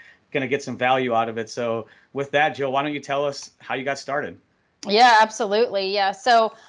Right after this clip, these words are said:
Speaker 2: I kinda, I had, um, you know, my early career was pretty interesting. Um, and I've always kind of been entrepreneurial.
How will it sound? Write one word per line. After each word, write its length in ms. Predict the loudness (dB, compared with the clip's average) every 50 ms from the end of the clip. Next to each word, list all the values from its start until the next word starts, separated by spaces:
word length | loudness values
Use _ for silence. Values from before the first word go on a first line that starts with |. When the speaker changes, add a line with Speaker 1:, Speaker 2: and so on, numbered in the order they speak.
| -20 _ -6
Speaker 2:
I 20 |
kinda, 320 | 0 2 2 2 2 4 4
I 220 | 4 4 4 2
had, 360 | 2 2 2 4 4 4 4
um, 520 | 4 6 6 4 4 2 -2 -8 -14 -18 -20 _ _ _ _ _ -12
you 240 | -10 -8 -6 -4 -4
know, 120 | -4 -4
my 280 | -4 -4 -6 -6 -4 -2
early 320 | 0 0 2 2 2 0
career 680 | -2 -2 -4 -4 -2 -2 -2 -2 0 0 2 2 2 0
was 500 | 0 0 0 0 0 -2 -6 -10 -16 -20 _ _ _ _ _ _ _ -20 -4 0
pretty 200 | 0 0 2 2
interesting. 920 | 0 0 0 0 0 0 0 -2 -4 -8 -10 -10 -8 -8 -8 -10 -10 -10 -6
Um, 640 | -2 -2 0 0 0 -2 -2 -4 -4 -8 -10 -14 -16 _ _ _ _
and 260 | -4 -2 0 0 2 2
I've 160 | 0 2 4
always 420 | 4 6 6 6 4 2 -2 -4 -2
kind 200 | -2 -2 -2 0
of 80 | -2
been 120 | -2 -2 -2
entrepreneurial. 1080 | 0 0 -2 -2 -4 -8 -8 -8 -6 -4 -4 -2 -2 -2 -2 0 2 2 2 0 -2